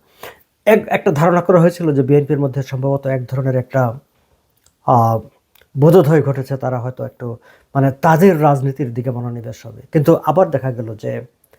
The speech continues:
ডক্টর ইউনূসের কূট কৌশলে মির্জা ফখরুল যেমন হুড়হুড় করে তার, সুরসুর করে তার সফরসঙ্গী হয়ে নিউ ইয়র্কে এসেছেন, সেটা তার জন্য সম্মানজনক কি অসম্মানজনক, সে বিবেচনাটুকু করেননি।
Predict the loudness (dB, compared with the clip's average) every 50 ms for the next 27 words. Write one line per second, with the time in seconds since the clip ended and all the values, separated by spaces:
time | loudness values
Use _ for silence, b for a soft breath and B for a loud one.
0 | _ _ _ _ _ _ _ _ _ _ _ _ _ -2 0 2 2 4 4 4
1 | 4 4 2 0 -2 -6 -6 -2 -4 -4 -4 -2 0 0 0 0 0 -4 -6 -6
2 | -6 -8 -10 -16 _ _ _ _ _ _ _ b b b b b _ _ 2 2
3 | 4 4 4 2 2 0 -2 -2 2 0 0 2 2 0 -2 -2 -4 -4 -6 -4
4 | -2 -4 -4 -4 -2 -2 -2 -2 0 2 2 2 2 0 -4 -10 -12 -8 -4 -6
5 | -6 -2 -2 -2 -2 -2 -2 -4 -4 -6 -8 b b b b b _ -2 0 2
6 | 2 2 0 0 -6 -4 -2 -2 0 2 0 0 0 -2 b b b b b b
7 | 2 4 6 6 6 4 2 -2 -4 -4 -4 -4 -6 -6 -6 -6 -6 -8 -8 -6
8 | -4 -4 -4 -4 -4 -6 -4 -2 -2 -2 -4 -6 B B B B B B B -4
9 | 0 2 4 4 4 4 2 2 2 2 4 4 4 2 0 0 2 2 2 0
10 | -2 -8 -8 -8 -8 -8 -8 -10 -10 -10 -8 -4 -4 -4 -4 -6 -8 -8 -8 -8
11 | -10 -8 -10 -10 -6 -6 -6 -6 -6 -8 -10 -12